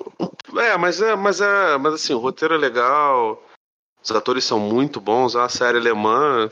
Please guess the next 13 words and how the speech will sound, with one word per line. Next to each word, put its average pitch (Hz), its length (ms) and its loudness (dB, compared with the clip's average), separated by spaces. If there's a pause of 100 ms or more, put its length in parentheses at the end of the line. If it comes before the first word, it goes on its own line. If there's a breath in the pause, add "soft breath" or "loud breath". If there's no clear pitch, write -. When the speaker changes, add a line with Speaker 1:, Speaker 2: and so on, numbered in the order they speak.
(140)
Speaker 2:
eu 107 140 -6
acho 123 180 -2
que - 160 -14
funciona 156 540 -2
pra - 260 -6
caramba, 143 400 0
sabe? - 320 -2
Toda 107 200 -2
a 127 40 -2
questão 120 320 -2
ali 113 160 -6
de, 110 320 -2
de... 107 540 -2